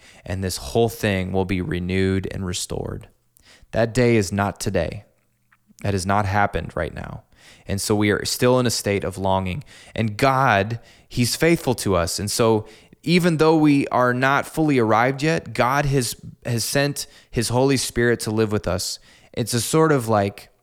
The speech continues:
down payment. Uh, he's, he's like, he's purchased our place with him and, and a place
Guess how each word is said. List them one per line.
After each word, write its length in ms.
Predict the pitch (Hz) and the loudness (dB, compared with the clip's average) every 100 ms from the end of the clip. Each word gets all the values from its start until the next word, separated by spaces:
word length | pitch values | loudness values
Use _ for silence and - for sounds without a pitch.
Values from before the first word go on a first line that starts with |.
| _ _ _ _ _ _ - - - - 113 | _ _ _ _ _ _ -20 -18 -18 -16 -4
down 300 | 117 127 139 | 0 2 2
payment. 640 | - 151 156 170 - - _ _ _ _ _ _ _ - | 2 2 4 2 0 -10 _ _ _ _ _ _ _ -6
Uh, 200 | - 92 | 0 0
he's, 280 | 71 117 - | 0 -2 -4
he's 200 | - 117 | -4 -2
like, 180 | 113 110 | -2 -4
he's 240 | - 123 | -8 -8
purchased 520 | - 156 160 - 180 - | 0 2 2 2 0 0
our 160 | 117 | 0
place 440 | - 131 139 131 123 | 0 2 2 2 0
with 200 | 127 - | 0 0
him 240 | 131 135 | 0 0
and, 220 | 107 107 | -2 -2
and 160 | - 104 | -2 -4
a 40 | |
place 500 | - 120 127 127 - | 0 2 2 0 -6